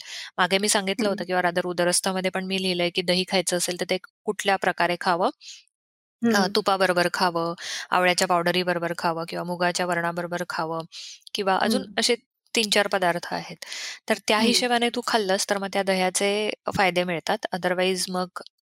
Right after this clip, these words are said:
Speaker 1: नुकसान जास्त वाढतं. अगदी लगेच जरी नुकसान दिसलं नाही शरीरावर तरी over the period
Speaker 2: हं.
Speaker 1: नक्कीच सिस्टम्सवर ते परिणाम करत असतं. so, त्या प्रमाणात प्रसादा-, अ, नैवेद्याच्या ताटात वाढलेल्या मुदी एवढा जर दही भात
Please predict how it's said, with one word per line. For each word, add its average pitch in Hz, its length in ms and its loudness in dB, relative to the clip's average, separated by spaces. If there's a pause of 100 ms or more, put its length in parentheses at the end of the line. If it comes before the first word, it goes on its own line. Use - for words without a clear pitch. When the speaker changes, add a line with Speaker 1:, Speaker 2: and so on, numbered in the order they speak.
(300)
Speaker 1:
नुकसान 196 380 0
जास्त 180 280 2
वाढतं. 160 360 0 (480)
अगदी 180 220 0
लगेच 185 320 4
जरी 202 220 2
नुकसान 190 400 0
दिसलं 185 340 0
नाही 226 220 0
शरीरावर 175 600 0
तरी 185 140 -6
over 175 240 -4
the 180 140 -4
period 214 300 2
Speaker 2:
हं. - 20 0
Speaker 1:
नक्कीच 214 320 0
सिस्टम्सवर 180 720 -4
ते 180 100 -6
परिणाम 170 420 -6
करत 165 280 -8
असतं. 208 260 -4 (580)
so, 196 180 -6 (120)
त्या 190 140 2
प्रमाणात 202 480 0
प्रसादा-, 202 440 2 (520)
अ, 185 140 0
नैवेद्याच्या 208 600 0
ताटात 208 300 0
वाढलेल्या 202 440 0
मुदी 190 320 -4
एवढा 202 280 0
जर 202 180 2
दही 202 200 2
भात 196 140 -4